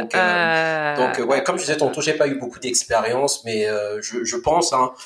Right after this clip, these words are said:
Speaker 1: que comme, euh, toute amitié que tu aurais avec, euh, avec un Allemand peut-être, ou avec un Français, ou
Speaker 2: Ouais.
Speaker 1: avec un Belge, il y a vraiment ce
Speaker 2: Mhm.
Speaker 1: truc de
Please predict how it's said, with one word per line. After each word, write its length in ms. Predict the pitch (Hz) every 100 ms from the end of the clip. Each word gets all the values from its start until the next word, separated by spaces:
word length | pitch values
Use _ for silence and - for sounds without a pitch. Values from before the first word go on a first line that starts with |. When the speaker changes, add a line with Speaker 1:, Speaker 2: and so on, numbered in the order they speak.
| - -
Speaker 1:
que 80 | 143
comme, 260 | 151 143
euh, 200 | 123 120
toute 200 | 117 -
amitié 360 | 123 113 - 135
que 80 | 123
tu 180 | -
aurais 240 | 123 113 120
avec, 380 | 104 113 113 113
euh, 260 | 104 101 101 - - _ _ _ _ - -
avec 240 | 120 131 143
un 140 | 123
Allemand 380 | 113 110 113 127
peut-être, 440 | 117 120 131 127
ou 20 |
avec 240 | 113 107 -
un 80 | 110
Français, 420 | - 127 123 143
ou 40 |
Speaker 2:
Ouais. 80 | 143
Speaker 1:
avec 180 | 165 160
un 100 | 110
Belge, 460 | 107 123 139 110 107 - -
il 40 | 127
y 40 |
a 40 | 127
vraiment 280 | 120 120
ce 120 | 202 202
Speaker 2:
Mhm. 40 |
Speaker 1:
truc 300 | 190 135 127
de 440 | 113 113 113 110